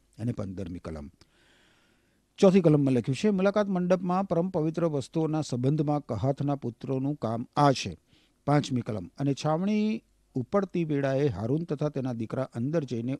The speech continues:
ઓથાનો પડદો ઉતારે ને તેને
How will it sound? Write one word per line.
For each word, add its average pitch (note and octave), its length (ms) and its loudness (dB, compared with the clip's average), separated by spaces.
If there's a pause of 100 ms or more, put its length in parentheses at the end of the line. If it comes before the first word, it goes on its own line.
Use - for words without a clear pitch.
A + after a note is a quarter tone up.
ઓથાનો A#2+ 400 -6
પડદો G#2 500 -8
ઉતારે D3 400 0 (500)
ને G#3+ 100 2
તેને G#3 260 0